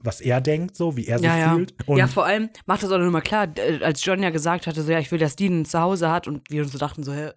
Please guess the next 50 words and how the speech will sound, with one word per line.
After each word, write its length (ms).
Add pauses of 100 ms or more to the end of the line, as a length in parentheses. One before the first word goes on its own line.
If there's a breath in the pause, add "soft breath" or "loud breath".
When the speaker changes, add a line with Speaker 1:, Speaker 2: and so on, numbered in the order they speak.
(480 soft breath)
Speaker 2:
was 120
ist 200
das 120
denn 160
jetzt?“ 220 (220 loud breath)
Und 100
macht 160
er 60
hier, 200
glaub 120
ich, 100
nochmal 140
so 80
klar, 260
dass 380
John 260
und 160
Sam 360
sein 200
Speaker 1:
Ja. 60
Speaker 2:
Zuhause 600
sind. 280
Speaker 1:
Mhm. 80 (260 loud breath)
Mhm. 400
Ja, 280
und 380
Sam 360
hört 160
dann 80
tatsächlich 320
auch, 80
was 160
Dean 160
ihm 100
sagt, 340
nachdem 260
er 40
das 160
ruhig 160
gesagt 300
hat. 180 (340)
Also, 360
ne, 160 (140)
er 100
versteht, 440
was 120
er 100
ihm 100
sagt. 340
Und 320